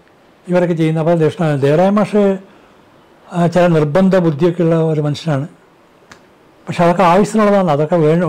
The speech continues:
വേണം, എന്നാലേ ഇവിടെ നിൽക്കാൻ പറ്റുള്ളൂ. കാരണം വ-, വരുന്നവരൊക്കെ പാട്ട് കൊണ്ടുവന്നിട്ട് ആ പാട്ട് ഇങ്ങനെ വേണം, ഇങ്ങനെ വേണം എന്ന് പറഞ്ഞിട്ട് പറഞ്ഞു കഴിഞ്ഞാൽ അത് അങ്ങോട്ട് അക്സെപ്റ്റ് ചെയ്യാൻ വിഷമമാണ്. അങ്ങേർക്ക് അങ്ങേരുടേതായ ചില ഐഡിയാസൊക്കെ ഉള്ള മനുഷ്യനാണ് ഈ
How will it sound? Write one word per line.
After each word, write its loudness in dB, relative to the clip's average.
വേണം, 0
എന്നാലേ -4
ഇവിടെ -4
നിൽക്കാൻ -6
പറ്റുള്ളൂ. -6
കാരണം -6
വ-, 0
വരുന്നവരൊക്കെ 2
പാട്ട് 0
കൊണ്ടുവന്നിട്ട് -2
ആ -2
പാട്ട് 0
ഇങ്ങനെ 2
വേണം, 2
ഇങ്ങനെ 0
വേണം -2
എന്ന് -2
പറഞ്ഞിട്ട് -4
പറഞ്ഞു -2
കഴിഞ്ഞാൽ 0
അത് 2
അങ്ങോട്ട് -2
അക്സെപ്റ്റ് -4
ചെയ്യാൻ 0
വിഷമമാണ്. -6
അങ്ങേർക്ക് -2
അങ്ങേരുടേതായ 2
ചില 2
ഐഡിയാസൊക്കെ -2
ഉള്ള 0
മനുഷ്യനാണ് -10
ഈ -16